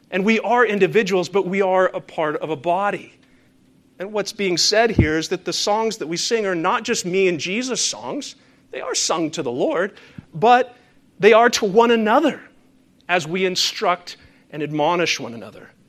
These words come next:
How so? Well, when I see our dear sister afflicted with cancer,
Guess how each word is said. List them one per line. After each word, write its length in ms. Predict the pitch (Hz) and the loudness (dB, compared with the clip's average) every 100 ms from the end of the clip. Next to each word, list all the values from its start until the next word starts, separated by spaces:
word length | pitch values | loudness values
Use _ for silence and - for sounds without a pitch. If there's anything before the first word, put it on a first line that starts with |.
| _ _ _ _ _ _ | _ _ _ _ _ _
How 160 | - | -8
so? 320 | 143 - 98 - _ _ _ _ _ _ _ _ _ _ _ _ _ _ _ _ _ _ - | -6 -6 -8 -10 _ _ _ _ _ _ _ _ _ _ _ _ _ _ _ _ _ _ -18
Well, 240 | 104 143 - _ _ _ _ _ _ _ _ _ _ _ _ | -16 -16 -20 _ _ _ _ _ _ _ _ _ _ _ _
when 100 | 139 | -4
I 60 | 127 | -2
see 220 | - 151 | 0 2
our 120 | 131 | 2
dear 240 | 127 143 | 0 -2
sister 540 | 131 - 135 - 151 170 - _ _ _ _ _ _ _ _ _ | -2 -2 -2 -2 -6 -6 -14 _ _ _ _ _ _ _ _ _
afflicted 440 | - 165 160 151 | -6 -6 -4 -8
with 140 | 131 - | -10 -8
cancer, 520 | 165 156 - 190 | -6 -4 -6 -8